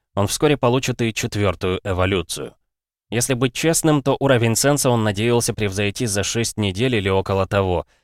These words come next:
и уж точно быстрее, чем за всю предстоящую четверть. Во время перерыва они втроём болтали о курсе скорость и ловкость, а также о том, какой подход лучше выбрать для теста нападения и выносливость.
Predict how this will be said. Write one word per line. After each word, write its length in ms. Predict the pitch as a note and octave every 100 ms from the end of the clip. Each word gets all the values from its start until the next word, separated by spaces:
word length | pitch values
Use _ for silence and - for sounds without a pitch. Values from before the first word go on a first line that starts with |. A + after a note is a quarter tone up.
| _ -
и 80 |
уж 120 | F2 -
точно 360 | A2 - G2+
быстрее, 540 | F2+ F2 - A2 A#2+ A2
чем 240 | F#2 E2+
за 100 | D#2+
всю 220 | D#2 G#2
предстоящую 760 | - F2+ - F2 E2 E2 - E2+
четверть. 520 | - G2+ E2+ C#2+ - _ _ _ _ -
Во 140 | G#2
время 300 | C3 B2+ B2+
перерыва 560 | C3 B2+ B2+ C#3 B2+ A2+
они 160 | A#2
втроём 420 | - A2+ A#2 B2+
болтали 380 | G#2+ G#2 A#2 A2
о 100 | G2+
курсе 340 | - A2+ - G2
скорость 480 | - A2+ G#2+ -
и 60 | G#2+
ловкость, 560 | A2 B2 - G2+ - -
а 80 | -
также 280 | A2 G#2+ A2
о 40 |
том, 220 | G#2 B2 A#2+
какой 260 | G#2+ A#2
подход 400 | - G#2 C3 B2
лучше 280 | G#2 F#2 F#2+
выбрать 400 | G#2 G2+ G2 E2+
для 160 | F#2 F#2
теста 360 | - - -
нападения 680 | F#2+ F2+ F2 E2+ G2+ G2 G2+ -
и 100 | G2
выносливость. 760 | F#2+ G#2 G2 - D#2 D2 -